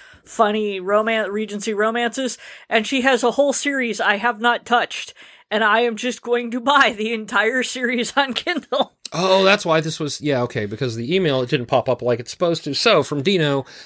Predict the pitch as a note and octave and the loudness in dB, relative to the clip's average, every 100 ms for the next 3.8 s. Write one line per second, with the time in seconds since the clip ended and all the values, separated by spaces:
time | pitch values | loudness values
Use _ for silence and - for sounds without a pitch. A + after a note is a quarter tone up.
0 | - C3 C3 C3+ C3 C3 C3 C#3 D3 E3 | -4 2 4 4 2 -2 -2 -2 0 0
1 | D3 C#3 D#3+ D#3+ D#3+ D#3 - C#3 C3 C3 | 0 0 -2 0 0 2 0 0 0 -2
2 | A#2+ - F#3+ F#3 - F3 D#3+ D3+ - - | -4 -2 0 0 0 2 0 -2 -6 -2
3 | F#3+ E3 C#3 C#3 B2+ G2+ D#2+ - | 0 0 2 2 2 -2 -6 -12